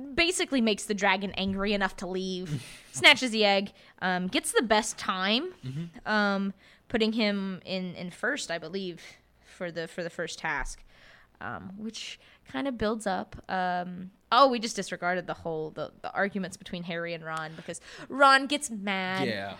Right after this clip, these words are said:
Speaker 1: because Harry is the champion and he is not, um, which is reasonable.
Speaker 2: Yeah.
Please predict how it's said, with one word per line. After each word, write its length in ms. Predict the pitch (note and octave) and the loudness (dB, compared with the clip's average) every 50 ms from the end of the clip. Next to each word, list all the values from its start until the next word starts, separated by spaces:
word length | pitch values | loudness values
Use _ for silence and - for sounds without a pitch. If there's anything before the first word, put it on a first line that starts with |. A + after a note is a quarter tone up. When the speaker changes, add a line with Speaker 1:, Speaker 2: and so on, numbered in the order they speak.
| - - | -10 -8
Speaker 1:
because 460 | G3 G#3 - A3 A3 G3+ G3 F#3+ - | -8 -6 -4 -2 0 0 0 -2 -4
Harry 640 | - - G#3+ G#3 G#3 G3+ G3+ G3+ G#3 G#3+ G#3 G#3+ G#3+ G#3 - | -8 -6 -4 -2 0 0 0 0 0 0 0 0 -2 -2 -4
is 100 | A#3 A3+ | -6 -6
the 80 | B3+ | -6
champion 640 | A#3+ - - G3+ F3 E3 - F3+ F3 E3+ E3+ F3 F3 - | -6 -4 -4 -4 -4 -6 -8 -8 -8 -8 -8 -10 -12 -12
and 160 | - E3+ E3 | -14 -16 -14
he 240 | - - F3 D#3+ D#3 | -14 -14 -12 -12 -10
is 120 | E3+ - - | -10 -8 -8
not, 400 | F3+ E3 D#3 D#3 E3 - - - - - - - C3+ A#2 - - - - - - - _ _ - - - | -10 -10 -10 -12 -14 -14 -16 -18 -18 -20 -20 -20 -20 -20 -20 -20 -20 -20 -20 -20 -20 _ _ -20 -20 -16
um, 220 | G3 F3 E3 E3 E3+ | -12 -12 -10 -8 -6
which 180 | F3 G3 F#3+ - | -4 -2 -2 -2
is 160 | F#3+ F3 - | -2 -4 -6
reasonable. 600 | D#3+ D3 D#3 - F#3+ D#3 D#3 - B2+ - C#3 C3 | -8 -10 -10 -10 -10 -10 -10 -10 -10 -10 -10 -8
Speaker 2:
Yeah. 300 | B2+ C3 A2+ G2 F#2 F2+ | -4 -4 -4 -4 -6 -8